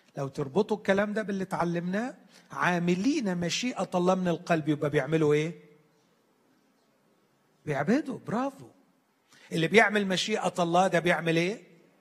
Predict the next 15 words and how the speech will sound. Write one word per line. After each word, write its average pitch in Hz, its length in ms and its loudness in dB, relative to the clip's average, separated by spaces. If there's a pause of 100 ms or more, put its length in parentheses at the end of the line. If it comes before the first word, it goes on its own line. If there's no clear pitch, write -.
(420)
بيعبد. 208 420 -8
وده 170 160 -2
بيكلم 220 460 -2
الناس 220 260 -4
في - 120 -12
شغلهم. 196 580 -4 (1700)
احيانا 185 280 -4
بيكروتوا 170 720 0
الشغل 147 460 -2 (320)
عشان 147 260 -8
يروح 151 220 -4
الاجتماع. 143 540 -6 (720)
دي 190 100 -4
مش 180 180 -4
امانة، 175 400 -6